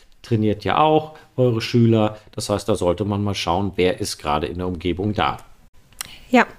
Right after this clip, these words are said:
Speaker 2: zum Thema, ähm, Bücher kann ich vielleicht noch, ähm, kurz sagen, du hast ja auch ein Buch rausgebracht über die Bodenarbeit, Trainingsbuch Bodenarbeit, richtig?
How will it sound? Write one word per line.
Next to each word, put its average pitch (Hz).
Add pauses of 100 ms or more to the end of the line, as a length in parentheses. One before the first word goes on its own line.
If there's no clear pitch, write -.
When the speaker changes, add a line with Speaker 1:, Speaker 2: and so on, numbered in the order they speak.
(280)
Speaker 2:
zum 226
Thema, 214
ähm, 196 (240)
Bücher 254 (220)
kann 226
ich 220
vielleicht 220
noch, -
ähm, 208 (160)
kurz -
sagen, 233
du 226
hast 226
ja 202
auch 311 (460)
ein 208 (180)
Buch 254
rausgebracht 233 (680)
über 214
die 196
Bodenarbeit, 233 (460)
Trainingsbuch 226
Bodenarbeit, 294
richtig? -